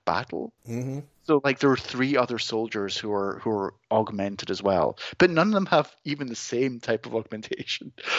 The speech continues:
Speaker 1: So Vince is, is practically, uh, immortal.
Speaker 2: Mm-hmm.
Speaker 1: Okay, because any, any physical damage the, a nanite, uh, the nanobites,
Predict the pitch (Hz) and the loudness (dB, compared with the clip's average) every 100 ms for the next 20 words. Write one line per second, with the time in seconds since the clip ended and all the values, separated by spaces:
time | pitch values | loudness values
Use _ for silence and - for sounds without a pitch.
0 | - - 196 165 - 135 185 190 190 165 | -2 8 8 8 0 2 2 2 -10 -10
1 | 156 151 135 120 - _ _ _ _ - | 0 2 0 -4 -16 _ _ _ _ -14
2 | - 143 135 - - 131 123 - - _ | -2 -2 -2 -8 -8 -6 -6 -12 -20 _
3 | - 135 120 113 113 107 131 120 101 - | -6 -2 0 -2 -2 -4 -4 0 0 0
4 | - _ - 110 110 113 - _ _ _ | -18 _ -14 -10 -8 -10 -12 _ _ _
5 | _ - - 120 117 110 117 - 113 107 | _ -8 2 4 4 2 -4 0 2 2
6 | 104 101 98 95 - - - - 107 110 | 0 -2 -4 -6 -10 -10 -18 -8 -4 -4
7 | 135 120 - 135 143 131 135 - 123 113 | -4 -8 2 4 4 0 -4 -4 0 0
8 | 110 104 113 - 113 107 107 104 104 95 | -2 -8 -12 -8 -4 -4 -4 -6 -8 -8
9 | 95 92 _ - 107 107 107 - 113 113 | -10 -10 _ -6 -2 0 0 2 2 2
10 | 90 82 | 0 -8